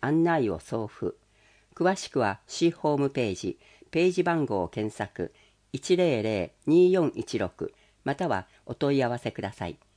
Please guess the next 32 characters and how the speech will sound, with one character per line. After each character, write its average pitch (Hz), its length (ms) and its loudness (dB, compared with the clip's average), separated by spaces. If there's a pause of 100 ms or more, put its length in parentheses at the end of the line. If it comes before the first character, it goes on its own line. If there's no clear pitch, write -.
(520)
二 147 100 2
次 165 120 2
元 151 200 2
コ 139 180 -4
ー 127 60 -2
ド 143 100 -2
が 143 100 -4
あ 101 60 -6
り 90 100 -6
ま 85 120 -4
す。 - 180 -18 (1400)
対 175 200 0
象 151 300 0
機 - 140 -20
器、 - 240 -10 (440)
二 - 220 -6
つ - 120 -4
あ 135 60 0
り 120 120 -6
ま 110 120 -4
す。 - 180 -20 (760)
太 175 140 0
陽 180 340 4
光 151 280 4
発 - 320 -4
電 143 180 2
機 - 160 -18
器。 - 200 -10 (960)
助 147 120 0
成 160 240 0
金 143 240 2
額、 95 360 -4